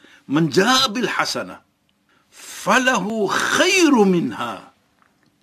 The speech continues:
Die een wat doen 'n goeie daad, goeie iets, "falahu khairu min",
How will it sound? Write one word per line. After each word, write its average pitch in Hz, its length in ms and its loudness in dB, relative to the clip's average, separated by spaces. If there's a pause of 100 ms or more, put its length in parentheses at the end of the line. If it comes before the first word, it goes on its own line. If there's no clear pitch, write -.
(400)
Die 196 220 -6
een 262 280 4
wat 190 240 -2
doen 214 340 4
'n - 60 -4
goeie 190 420 4
daad, 107 280 -6
goeie 214 340 0
iets, - 380 -12 (800)
"falahu 196 640 -2
khairu 165 500 0
min", 92 220 -8